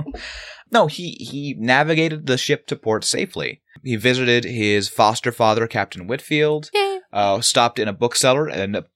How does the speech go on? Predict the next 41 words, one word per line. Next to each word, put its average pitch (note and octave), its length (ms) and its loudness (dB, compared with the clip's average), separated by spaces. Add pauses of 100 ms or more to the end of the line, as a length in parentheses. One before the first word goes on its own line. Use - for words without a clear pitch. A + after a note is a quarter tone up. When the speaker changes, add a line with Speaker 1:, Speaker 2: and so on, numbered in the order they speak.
(120)
Speaker 1:
picked B2 240 -2
up A2+ 200 2
a G#2+ 80 0
copy A#2 340 2
of G2 100 0
Webster's G#2 600 0
Dictionary B2 720 -2 (320)
to - 80 2
bring A2 260 2
back G#2 240 2
to G#2 140 -2
his F#2 160 -4
kids, G#2+ 500 -2 (300)
as F#2+ 160 -2
well A2 140 6
as G#2+ 100 2
a F#2 260 0
sewing A#2+ 300 4
machine A#2+ 360 -2
and G2 160 -4
daguerreotype G#2 540 2
camera G2 380 0
for F#2 120 -2
his F2 120 -2
mother. E2 400 -2 (400)
His G#2+ 120 -2
mom A2 280 4
liked G#2 260 0
neither G2 320 0
of F#2 100 0
these, G#2+ 280 -2
complaining F#2 500 -6
that F2 140 -6
the F2+ 80 -6
sewing F#2 260 0
machine F#2+ 420 -2
made F#2 200 -2
the F2+ 160 0
seams G#2 360 0
too - 260 0
tight, - 420 -2